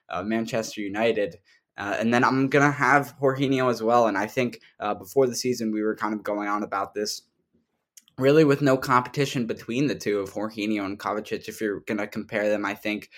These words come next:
all three of us, uh, Alex isn't here to, you know, kind of agree or disagree to that. I mean, Peter, you'll respond in a minute, but I had Kovacic higher than Jorginho, you know, kind of on my list if you wanna talk about midfielders.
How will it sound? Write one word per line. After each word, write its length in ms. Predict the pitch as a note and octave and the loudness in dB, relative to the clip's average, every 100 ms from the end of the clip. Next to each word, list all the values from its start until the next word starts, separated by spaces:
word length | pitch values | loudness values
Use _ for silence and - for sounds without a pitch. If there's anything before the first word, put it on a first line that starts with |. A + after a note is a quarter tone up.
| - _ - | -20 _ 0
all 140 | A#2 | 2
three 340 | A#2 A2+ B2+ B2+ | 2 4 6 6
of 120 | A#2 | 4
us, 220 | G#2+ - | 0 0
uh, 260 | E2 G2 - | -2 -2 0
Alex 380 | G#2+ A2+ A2 G#2+ | 2 4 2 -4
isn't 280 | A2 F#2 | -8 -10
here 260 | A#2 A#2+ A2+ | 0 2 2
to, 340 | - A2+ G2+ - - - _ | 0 -2 -2 -6 -20 -20 _
you 100 | - | -4
know, 140 | A2+ G#2+ | -2 0
kind 260 | D3+ B2+ | 6 6
of 80 | A#2+ | 6
agree 380 | A#2+ A#2+ D3 C#3+ | 2 4 8 8
or 180 | B2 A#2+ | 10 10
disagree 480 | C#3+ D#3+ C#3 A#2+ A2 | 8 8 6 4 4
to 100 | G#2+ | 4
that. 200 | G#2 G#2 | 2 2
I 60 | |
mean, 180 | G#2 G2 | -2 -6
Peter, 260 | A2 A2 G#2 | -4 -2 -2
you'll 200 | G#2 G#2 | -2 -4
respond 520 | G#2 - G#2 G2+ F#2+ | -6 -4 -2 -2 -6
in 60 | F#2 | -6
a 60 | |
minute, 300 | A2 C3 A2+ | -2 0 0
but 240 | A2 G#2 - _ _ _ _ - | 0 -2 -6 _ _ _ _ 0
I 200 | G2 C#3 | 4 6
had 340 | E3+ A#2+ A2+ | 8 6 4
Kovacic 540 | - A2+ A2+ - A2+ - | 2 2 2 -4 -4 0
higher 340 | G#2 G#2 G#2+ | 2 2 2
than 220 | G#2 G2+ | 0 -6
Jorginho, 680 | G#2 G#2 G#2 G#2 G#2 F#2+ F#2+ F#2 | -4 -6 -4 -4 -4 -4 -4 -6
you 100 | G#2 | -6
know, 140 | G2 | -6
kind 220 | - F#2+ | -4 -4
of 100 | F#2+ | -2
on 200 | E2+ G#2 | -4 -2
my 160 | G2 G2 | -4 -2
list 300 | G2 G#2+ - | -2 -4 -8
if 80 | - | -12
you 100 | G2 | -10
wanna 140 | F#2 | -10
talk 200 | G2 G#2 | -8 -10
about 220 | - F#2 E2+ | -8 -8 -8
midfielders. 720 | F#2 - F#2+ F#2 G#2 A2 | -12 -6 -6 -2 -2 -2